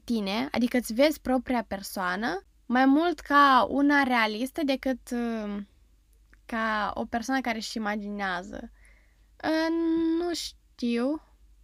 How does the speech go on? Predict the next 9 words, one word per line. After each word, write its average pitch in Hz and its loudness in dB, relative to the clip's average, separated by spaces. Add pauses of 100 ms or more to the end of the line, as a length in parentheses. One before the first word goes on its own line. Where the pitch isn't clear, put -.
(720)
Cred 330 -6
că 330 -2
da, 214 -2 (140)
puțin. 208 -6 (440)
<laughs> - -20
Ți 269 -4
se 262 -2
pare 285 2
simplu 254 -4